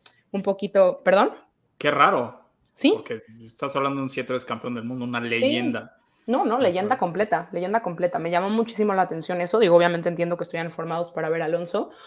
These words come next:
Speaker 1: Algo
Speaker 2: Sí.
Speaker 1: también que, que, bueno, ya, mm,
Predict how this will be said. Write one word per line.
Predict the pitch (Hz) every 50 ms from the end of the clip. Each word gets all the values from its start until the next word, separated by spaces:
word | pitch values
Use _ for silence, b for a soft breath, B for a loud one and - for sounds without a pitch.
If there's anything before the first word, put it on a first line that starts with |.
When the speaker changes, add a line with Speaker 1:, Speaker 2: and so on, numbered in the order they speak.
| B B B B B
Speaker 1:
Algo | - 202 214 233 247
Speaker 2:
Sí. | 247
Speaker 1:
también | 226 208 196 196 196 202 196 196
que, | 202 196 190 190 185 180 165 156 160 - _ _ _
que, | -
bueno, | 208 226 233 214 185
ya, | 175 202 208 220 214 - - - - _ - _ _ _ _ _ _ _ _
mm, | _ - 180 190 185 175 170 170 170 165